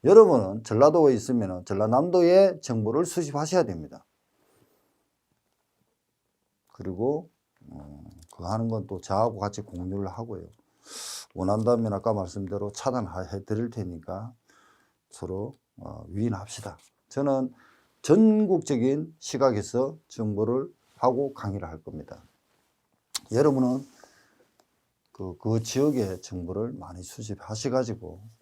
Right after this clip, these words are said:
육월 오일 이천이십일 년 육월 오일 날은 본인이 자존심을 살리고 부모님과 형제들과 친구들한테도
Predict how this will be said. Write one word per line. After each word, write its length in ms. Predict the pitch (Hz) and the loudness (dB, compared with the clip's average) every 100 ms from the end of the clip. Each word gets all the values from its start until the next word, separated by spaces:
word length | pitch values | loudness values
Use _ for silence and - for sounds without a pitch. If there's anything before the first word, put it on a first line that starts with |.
| _ _ _ _ _ _ 101 | _ _ _ _ _ _ -2
육월 340 | 120 143 139 | 4 4 4
오일 460 | 113 120 147 147 - | 4 4 4 2 -2
이천이십일 1400 | 104 - 131 135 - _ _ _ _ - 92 104 104 113 | -8 -2 0 0 -4 _ _ _ _ -14 -12 -6 -4 -2
년 280 | 131 147 151 _ | -2 -4 -10 _
육월 380 | 98 107 120 110 - | -8 -4 -2 -4 -4
오일 220 | 98 113 | -2 4
날은 360 | 127 113 85 92 - _ _ _ _ _ _ - | 4 4 0 -10 -20 _ _ _ _ _ _ 2
본인이 600 | 139 214 226 208 185 - _ _ _ _ _ _ _ _ _ _ _ _ _ _ _ - | 6 8 8 8 6 -2 _ _ _ _ _ _ _ _ _ _ _ _ _ _ _ 0
자존심을 640 | 113 143 143 131 143 165 | 4 4 2 2 2 2
살리고 640 | - 170 165 113 82 87 - _ _ _ _ _ _ _ _ _ _ _ _ _ _ | -2 0 0 0 -6 -14 -20 _ _ _ _ _ _ _ _ _ _ _ _ _ _
부모님과 580 | - 120 123 131 127 135 | -6 0 2 2 2 2
형제들과 720 | 135 151 139 135 135 127 143 147 | 0 0 0 0 0 2 2 2
친구들한테도 960 | - 180 170 160 175 127 98 87 110 | -4 -4 0 0 -2 -6 -8 -8 -12